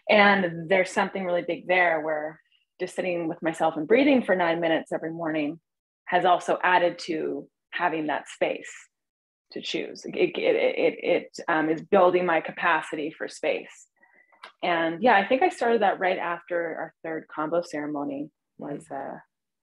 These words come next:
I started to feel like I had access to, like, be in my skin and, like, be in my body and actually sit and be able to sit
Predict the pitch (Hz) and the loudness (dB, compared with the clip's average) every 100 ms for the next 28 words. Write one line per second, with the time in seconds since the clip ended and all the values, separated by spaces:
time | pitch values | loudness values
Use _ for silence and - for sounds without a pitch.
0 | _ _ _ _ 160 - 151 165 165 - | _ _ _ _ -12 -4 -2 -2 -2 0
1 | 156 151 160 151 - 143 - 160 156 - | 2 2 2 2 2 0 -2 -6 -4 -4
2 | 151 151 - 170 160 151 147 - - 160 | -2 -2 0 0 0 -2 -4 -6 -2 0
3 | 160 147 143 139 139 - 160 147 139 139 | 0 0 -2 -4 -6 -6 -4 -2 -4 2
4 | 151 143 147 139 143 139 - 156 - 190 | 2 2 0 -2 -4 -6 -8 -10 2 4
5 | 226 - 147 160 156 147 - - 175 | 4 0 -4 -2 -2 -4 -10 -2 0